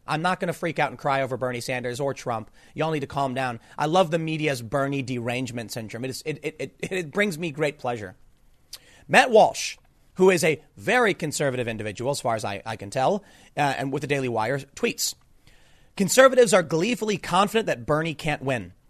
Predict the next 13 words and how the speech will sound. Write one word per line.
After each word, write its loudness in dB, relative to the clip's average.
They've 0
already 8
forgotten 4
how 2
sure 2
it -2
seemed -4
that -4
Trump 0
would -4
lose. 4
Trump 2
was 4